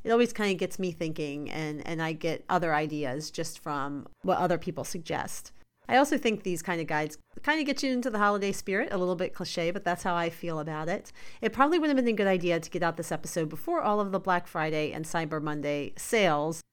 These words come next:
but this was an idea I had just earlier today, and I still shop into December. I'm not anywhere close to being done with the gifts I need to get, and so I'm hoping I'm not the only one. But if you are done with your holiday shopping,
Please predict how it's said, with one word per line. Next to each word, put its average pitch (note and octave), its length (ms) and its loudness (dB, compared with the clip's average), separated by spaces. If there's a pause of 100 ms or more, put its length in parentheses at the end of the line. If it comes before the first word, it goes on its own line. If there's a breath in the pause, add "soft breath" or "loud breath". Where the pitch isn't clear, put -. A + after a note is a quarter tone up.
(120)
but G3+ 160 0
this C#4 160 6
was D#4 100 4
an A#3+ 120 4
idea F3 280 4
I D#3+ 60 4
had E3 380 0
just - 460 -2
earlier G#3 360 8
today, D3 540 0
and D#3 760 -4 (140)
I G#3 140 8
still G3 200 0
shop C3+ 240 -2
into D#3 220 -8
December. - 500 -8 (300)
I'm G3 120 6
not G3+ 140 6
anywhere F#3+ 280 2
close D3 400 -2
to E3 260 -2
being D#3+ 400 -4
done D3 260 -2
with D#3 140 -6
the D#3+ 80 -2
gifts D#3+ 280 -4
I D3+ 100 -4
need D3+ 200 -4
to D#3+ 80 -4
get, D#3 280 0
and G3 140 -4
so D3+ 480 -2
I'm - 100 -4
hoping C4 300 4
I'm G#3+ 120 4
not F#3+ 180 0
the D#3+ 120 -2
only D3 180 -4
one. C#3 240 -6 (320 soft breath)
But G3+ 140 4
if G3+ 80 4
you A#3 140 6
are D4 140 8
done F#3+ 240 4
with F3 100 -2
your E3+ 120 -4
holiday D#3+ 300 0
shopping, E3 640 -6